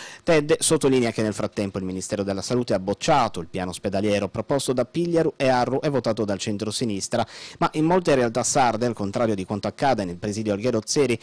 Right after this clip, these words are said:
il piano è stato già attuato e la medesima cappa di silenzio, secondo il consigliere regionale,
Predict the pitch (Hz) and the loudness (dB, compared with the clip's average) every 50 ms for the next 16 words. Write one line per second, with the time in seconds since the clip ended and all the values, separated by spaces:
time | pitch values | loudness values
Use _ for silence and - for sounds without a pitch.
0 | - - - - - 143 143 - - 151 151 151 165 170 175 - - 135 - - | -6 -18 -14 -6 -2 -2 -2 0 2 2 2 2 2 0 0 -2 -2 -2 -2 0
1 | 151 156 156 127 110 131 139 147 143 - - 127 107 95 90 92 - - 117 110 | 0 2 0 0 2 2 2 2 0 -2 0 0 2 2 0 0 0 -2 -2 -2
2 | - - - - - 123 113 110 110 107 104 104 104 95 107 95 90 - - 107 | -4 -8 -20 -10 -4 -2 0 0 0 0 0 0 -2 -2 -4 -4 -4 -4 -4 -4
3 | 95 - 101 90 92 92 - - 98 101 110 117 117 117 - - 147 - - - | -4 -4 -6 -6 -4 -4 -4 -2 0 0 0 0 0 0 0 0 0 0 -2 -6
4 | 92 - 104 98 92 90 - - 117 - - 104 101 104 92 92 98 113 123 143 | -6 -6 -6 -6 -6 -6 -4 -4 -4 -2 -2 0 0 0 0 0 -2 -2 0 0
5 | 156 151 135 117 110 101 | 2 2 4 2 2 0